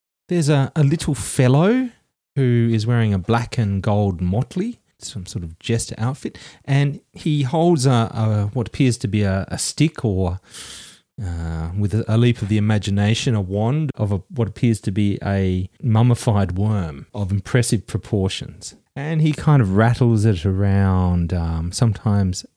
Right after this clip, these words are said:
speaking to it. Uh, sometimes people talk to him, and then he answers indirectly by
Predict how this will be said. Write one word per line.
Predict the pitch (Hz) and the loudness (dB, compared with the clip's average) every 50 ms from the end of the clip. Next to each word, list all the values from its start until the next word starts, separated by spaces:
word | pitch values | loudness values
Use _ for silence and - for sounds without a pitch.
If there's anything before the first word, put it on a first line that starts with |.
| _ _ | _ _
speaking | - - - - 127 117 - - 107 87 87 | -10 -10 -2 0 0 0 2 0 -2 -2 -2
to | - - 85 69 65 | -4 -8 -10 -10 -10
it. | - - _ _ _ _ _ _ _ _ _ _ _ | -14 -18 _ _ _ _ _ _ _ _ _ _ _
Uh, | 120 117 113 - - _ | -12 -12 -12 -14 -12 _
sometimes | - 202 175 160 147 120 117 | -4 -2 0 2 0 0 0
people | - 123 98 - 98 - - | 0 -2 -2 -2 -6 -6 -4
talk | - - 127 117 - - | -2 -2 -2 -2 -2 -6
to | - - | -10 -10
him, | 92 - - 151 160 135 101 110 180 220 - _ _ _ _ _ | -10 -2 0 2 4 4 4 4 2 0 -2 _ _ _ _ _
and | - 113 104 104 104 101 101 | -2 0 2 2 2 2 2
then | 104 101 98 101 117 156 196 - - - | 2 2 2 0 -2 -6 -10 -18 -20 -18
he | - - - 113 110 107 - - _ | -18 -6 -2 0 0 0 -2 -2 _
answers | 107 117 131 131 120 - 117 107 | 0 2 2 2 0 0 0 2
indirectly | 113 113 104 101 104 104 107 - - 110 98 | 2 2 2 2 2 0 0 -2 -2 -4 -4
by | 92 101 98 98 98 98 98 98 95 90 85 - | -2 -2 -2 0 0 0 0 0 -2 -2 -4 -6